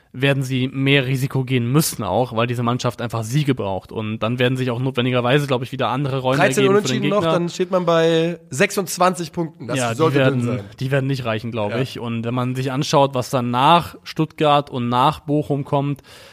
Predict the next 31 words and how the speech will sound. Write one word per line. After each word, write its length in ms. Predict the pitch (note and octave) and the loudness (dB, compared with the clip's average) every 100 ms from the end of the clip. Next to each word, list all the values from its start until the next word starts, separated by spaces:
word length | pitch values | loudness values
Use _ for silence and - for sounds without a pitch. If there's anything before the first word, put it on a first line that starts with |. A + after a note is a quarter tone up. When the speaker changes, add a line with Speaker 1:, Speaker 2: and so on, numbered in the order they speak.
| _ _ | _ _
Speaker 1:
da 160 | A#2 B2 | 2 4
kommt 240 | C#3+ C#3+ | 2 0
nämlich 280 | D3+ B2 B2 | 0 -2 -2
erstmal, 640 | A2 B2 - B2+ A#2 A#2 A2+ | -4 -4 0 2 2 0 0
ähm, 480 | A2+ A2 A2 G#2+ G#2 | -2 -2 -2 -4 -6
Revierderby 720 | B2+ A#2+ C3+ D#3 D#3 C#3+ D3 | -6 -2 2 4 4 4 0
mit 260 | C3 B2 A#2+ | -2 -4 -2
dem 100 | A#2+ | -2
aktuell 560 | A#2 - C3 A#2+ A#2 F#2+ | -4 -4 0 0 0 -4
super 360 | B2 C#3 E3+ C#3 | -6 -2 2 0
in 100 | C3 | 0
Form 280 | - C3+ C3 | -2 -2 0
B 120 | C3 | -2
V 160 | - C3 | 0 0
B. 280 | C#3 C3+ C3+ - - - | 2 0 0 -6 -20 -8
Dann 160 | - A2 | -4 -2
kommt 360 | A#2 A2+ A2 - | 0 -2 -4 0
Auswärtsspiel 640 | C#3 - C3+ - - C3 - | 2 4 0 0 -2 -4 -2
in 180 | D#3 D#3+ | -4 -2
Augsburg. 640 | C3+ C#3 - C3+ C3 C3 | 0 -2 -2 2 2 4
Speaker 2:
Aktuell 220 | C#3+ C#3+ D3 | 2 4 4
Speaker 1:
Lever- 120 | C3+ | 2
Speaker 2:
super 200 | C3 C3 | 0 -2
in 60 | |
Form, 200 | A#2+ C#3+ C#3+ | 2 2 2
das 100 | B2+ | -2
heißt, 160 | A2+ | -2
Schalke 220 | B2 A#2 | -2 -2
wird 120 | A2 G#2+ | -4 -4
safe 220 | C#3+ C#3+ | -2 -2
gewinnen. 360 | - C#3 D3 | -2 -4 -6